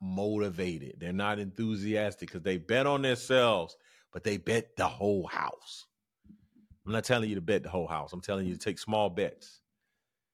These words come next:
small wins, get some momentum. Oftentimes, even in, in, in at church, oftentimes, uh, pastors will talk about David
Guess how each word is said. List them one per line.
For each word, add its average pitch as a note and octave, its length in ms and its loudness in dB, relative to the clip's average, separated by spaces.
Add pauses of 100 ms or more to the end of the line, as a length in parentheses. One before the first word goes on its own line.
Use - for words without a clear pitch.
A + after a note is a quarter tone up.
(760)
small C#3+ 400 6
wins, C3 640 0 (1200)
get C#3+ 180 2
some D3+ 140 2
momentum. C#3+ 520 4 (2250)
Oftentimes, B2 640 4
even A#2+ 240 2
in, A#2+ 140 0
in, G#2 200 -2
in B2 180 2
at A#2+ 140 2
church, - 420 4
oftentimes, A#2 640 2
uh, E2 280 -4
pastors G#2+ 480 0
will F#2 300 2
talk G2+ 300 0
about F2+ 320 2
David B2+ 460 2